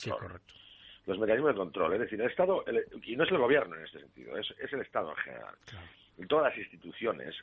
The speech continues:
Speaker 1: ha habido una cierta desidia,
Speaker 2: Ujú.
Speaker 1: eh, eh, porque efectivamente el, el, el, el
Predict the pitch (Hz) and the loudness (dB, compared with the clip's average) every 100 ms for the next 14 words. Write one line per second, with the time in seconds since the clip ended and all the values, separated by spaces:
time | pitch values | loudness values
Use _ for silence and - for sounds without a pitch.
0 | - 110 127 131 123 107 - 117 113 110 | -8 -6 -4 -4 -2 -4 -2 -2 0 0
1 | 87 - 127 87 78 64 - - - 131 | 0 -2 -4 -4 -4 -4 -6 -10 -12 -8
2 | 107 107 92 87 90 90 87 - 107 101 | -8 0 2 6 8 8 6 4 0 0
3 | - 143 143 _ 127 117 - 135 139 170 | 4 4 4 _ -8 -4 -2 -2 -2 -2
4 | 156 - - - - 113 107 117 113 113 | -2 -6 -20 -2 2 2 2 0 2 4
5 | 113 113 117 113 | 6 4 4 4